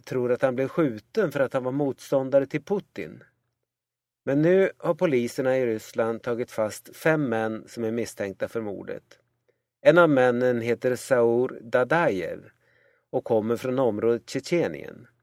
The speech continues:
Han har erkänt att han är inblandad i mordet.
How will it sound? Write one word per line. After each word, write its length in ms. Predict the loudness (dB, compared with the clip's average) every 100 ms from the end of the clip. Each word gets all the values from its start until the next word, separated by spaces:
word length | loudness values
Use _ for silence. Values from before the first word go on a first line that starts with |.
| _ _ _ _ -4
Han 120 | 2
har 60 | 6
erkänt 640 | 8 6 8 8 8 0
att 100 | -2
han 180 | -2 0
är 40 |
inblandad 640 | 0 -2 0 0 2 0 0
i 60 |
mordet. 640 | -6 -6 -10 -14 _ -20